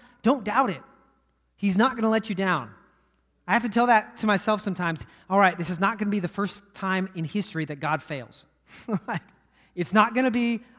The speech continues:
I can just take that step forward and it's gonna be great, 'cause God is actually God. And he wants you to be set free. He wants you to, to come against that army and it be broken off.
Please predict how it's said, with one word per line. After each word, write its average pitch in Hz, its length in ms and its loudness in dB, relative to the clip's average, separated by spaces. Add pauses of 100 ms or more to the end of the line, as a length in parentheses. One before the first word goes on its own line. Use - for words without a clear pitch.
I 165 100 -2
can 196 140 -4
just 190 160 -6
take 214 200 -4
that 214 140 0
step 220 280 0
forward 202 500 0 (840)
and 147 80 -10
it's - 120 -10
gonna 185 180 0
be 175 100 -4
great, 143 440 -6 (120)
'cause 156 120 -12
God 196 360 0
is 185 180 -2
actually 190 440 -4
God. 190 380 -6 (1900)
And 202 140 2
he 240 160 6
wants 240 560 0 (640)
you 226 140 4
to 247 40 2
be 240 140 2
set 254 260 -2
free. 240 400 -10 (640)
He 247 140 2
wants 254 340 2
you 254 120 4
to, 208 180 4
to 196 140 -2
come 262 260 0
against 254 300 0
that 226 140 2
army 208 440 2 (260)
and 214 200 2
it 233 140 -2
be 226 120 0
broken 208 420 -2
off. 196 480 -2